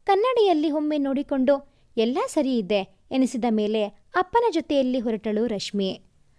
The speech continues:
ಸೀರೆ ಉಟ್ಟು ಬಂದ ಮಗಳನ್ನು ನೋಡಿದ ಪುಷ್ಪ ತನ್ನ ಕಣ್ಣಂಚಿನಿಂದ ಕಾಡಿಗೆ ತೆಗೆದು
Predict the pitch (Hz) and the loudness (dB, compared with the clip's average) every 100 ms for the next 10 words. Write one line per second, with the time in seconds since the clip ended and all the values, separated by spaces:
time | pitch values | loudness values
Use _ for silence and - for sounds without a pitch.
0 | - - 392 440 523 427 381 294 302 285 | -20 0 2 2 0 -2 -2 -2 -2 0
1 | 294 233 190 302 359 370 302 254 233 247 | 0 0 0 -2 -2 -4 -2 -2 -2 -4
2 | 240 214 - - 220 214 _ _ 392 381 | -2 -6 -6 -4 -4 -4 _ _ 0 2
3 | 381 370 247 294 415 403 349 330 302 302 | 0 0 -2 0 -2 -4 -4 -4 -4 -4
4 | 311 220 220 247 285 277 247 233 262 254 | -4 -4 -2 -2 -4 -2 -2 0 0 -2